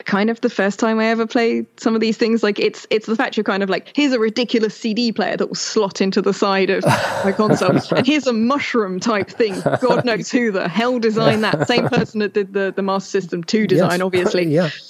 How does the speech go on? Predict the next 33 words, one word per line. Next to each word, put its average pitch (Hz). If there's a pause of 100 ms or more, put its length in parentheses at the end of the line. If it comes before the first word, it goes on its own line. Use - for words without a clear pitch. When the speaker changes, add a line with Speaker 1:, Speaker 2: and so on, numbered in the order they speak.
(180)
Speaker 1:
That 262
just, 349
it 247
just 311
goes 262
at 240
the 220
top 247
for 196 (220)
just, -
just, 175
Speaker 2:
Right. - (240)
Speaker 1:
you 247
know, 196 (260)
Speaker 2:
<laughs> - (200)
Speaker 1:
a-, 208
and 233
then 233
it 226
looks 220
horrific. 208 (300)
Um, 196 (140)
so -
there's, 247 (320)
there's 190
definitely 220
those 190
are 185
on 180
my 180
list 180
of 170
things, 180